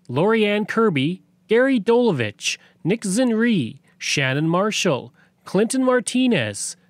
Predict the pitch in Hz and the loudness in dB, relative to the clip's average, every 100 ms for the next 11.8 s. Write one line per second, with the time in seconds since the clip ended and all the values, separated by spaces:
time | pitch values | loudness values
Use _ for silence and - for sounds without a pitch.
0 | - 127 123 - 165 175 214 226 196 110 | -6 -2 -2 0 -2 0 0 2 2 0
1 | - _ - _ - 147 226 269 214 202 | -6 _ -20 _ -2 0 2 2 0 0
2 | 240 226 185 202 147 110 - - - _ | 0 0 0 0 0 -4 -8 -10 -14 _
3 | 117 117 123 165 - 196 214 - 139 107 | -4 -2 0 -2 0 -2 0 -2 -2 -4
4 | - _ _ _ - 143 208 202 226 247 | -14 _ _ _ -2 0 0 -2 -2 -2
5 | - 170 127 - _ _ _ - 139 143 | -2 -4 -6 -10 _ _ _ -4 -2 -2
6 | 185 202 226 233 240 170 104 - - _ | -2 0 2 2 0 -2 -4 -14 -20 _
7 | - 127 220 277 180 175 185 - - _ | -6 0 2 2 0 0 -2 -8 -12 _
8 | _ _ 107 139 208 - 247 190 165 147 | _ _ -4 -2 0 2 0 2 0 0
9 | 143 151 - _ _ 127 113 180 240 262 | -2 -4 -8 _ _ -6 -2 0 0 -2
10 | 196 165 156 139 147 151 _ _ - - | -2 -2 0 0 -2 -6 _ _ -10 -2
11 | 190 254 214 147 139 135 139 | 2 2 2 0 0 0 -2